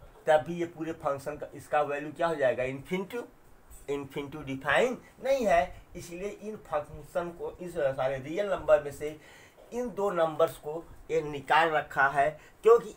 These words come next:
इन दोनों number पर three upon five और seven upon five पर, फ़ाइव पर दोनों function क्या है? Define नहीं है, इसीलिए इसने ऐसा किया और ये बता दिया कि ये, ये ए है, ये क्या है? बी है।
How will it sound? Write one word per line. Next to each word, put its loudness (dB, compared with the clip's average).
इन -4
दोनों 8
number 4
पर 2
three -2
upon 4
five 2
और -2
seven 6
upon 4
five -2
पर, 2
फ़ाइव 4
पर 2
दोनों 0
function -4
क्या 2
है? 0
Define 2
नहीं 4
है, -10
इसीलिए -10
इसने 0
ऐसा 6
किया -10
और 4
ये 8
बता 4
दिया 0
कि -14
ये, -4
ये -4
ए 0
है, 0
ये -12
क्या -2
है? -2
बी -12
है। -16